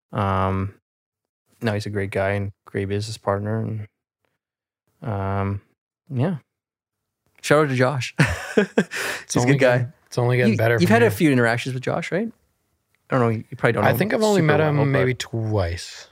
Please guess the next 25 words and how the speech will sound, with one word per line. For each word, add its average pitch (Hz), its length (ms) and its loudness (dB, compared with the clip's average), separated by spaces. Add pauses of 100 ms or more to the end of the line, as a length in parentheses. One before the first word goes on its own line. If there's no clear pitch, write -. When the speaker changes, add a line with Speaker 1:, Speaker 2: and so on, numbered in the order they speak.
Speaker 1:
Okay. 110 420 -2 (400)
Yeah. - 160 -14 (1040)
Yeah. 143 80 0
Speaker 2:
Talked 156 160 2
to 175 40 2
him 156 60 4
on 143 60 2
the 139 40 0
phone 131 160 0
a 127 60 0
couple 135 180 0
times. 123 400 0
I 117 60 -2
think 120 140 2
I've 110 100 -2
seen 113 160 -2
him 110 100 0
at 107 80 -2 (260)
two 110 220 -2
listings 113 640 -4
of 110 80 -2
your 113 160 0
guys, 110 180 -2
maybe. 113 300 -2 (200)
Speaker 1:
Okay. 107 280 0